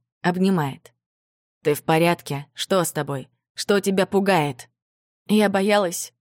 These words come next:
что ты умрёшь». Обхватываю его за талию, вдыхаю родной запах, почти заглушённый вонью дыма и крови.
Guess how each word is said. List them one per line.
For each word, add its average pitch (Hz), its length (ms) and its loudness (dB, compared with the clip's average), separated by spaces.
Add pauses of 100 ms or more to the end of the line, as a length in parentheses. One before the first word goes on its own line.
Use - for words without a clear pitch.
(120)
что - 220 -4
ты 220 160 2
умрёшь». 202 560 0 (600)
Обхватываю 156 760 -2
его 151 220 -2
за 143 160 -6
талию, 175 520 0 (300)
вдыхаю 175 540 0
родной 170 340 0
запах, 175 560 -2 (200)
почти - 360 -4
заглушённый 175 720 0
вонью 165 380 0
дыма 160 320 0
и 160 80 0
крови. 143 500 -4